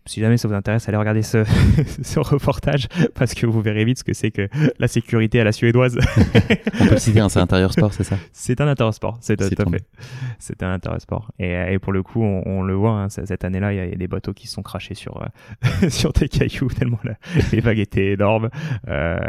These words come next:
Speaker 1: le, le, David a, a vécu un sacré calvaire ce jour-là parce qu'il se retrouve en plus à cramper avec le froid. Euh, les Suédois ont,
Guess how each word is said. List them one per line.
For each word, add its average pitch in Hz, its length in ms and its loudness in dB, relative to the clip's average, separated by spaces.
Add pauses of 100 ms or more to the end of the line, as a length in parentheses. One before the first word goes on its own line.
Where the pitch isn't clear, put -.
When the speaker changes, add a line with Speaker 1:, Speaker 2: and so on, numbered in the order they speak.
Speaker 1:
le, 92 220 -2
le, - 400 -6 (120)
David 104 280 -2
a, - 160 -6
a - 200 -6
vécu 101 300 -6
un 101 60 -6
sacré - 260 -6
calvaire 104 320 -2
ce - 100 -6
jour-là 101 240 0
parce - 100 -12
qu'il 98 120 -8
se - 80 -14
retrouve - 240 -8
en 95 60 -6
plus - 180 -12
à 90 60 -8
cramper 101 320 -4
avec 98 180 -4
le 98 60 -2
froid. 120 220 -6 (580)
Euh, 92 240 -4
les 92 100 -8
Suédois 104 340 0
ont, 98 240 -2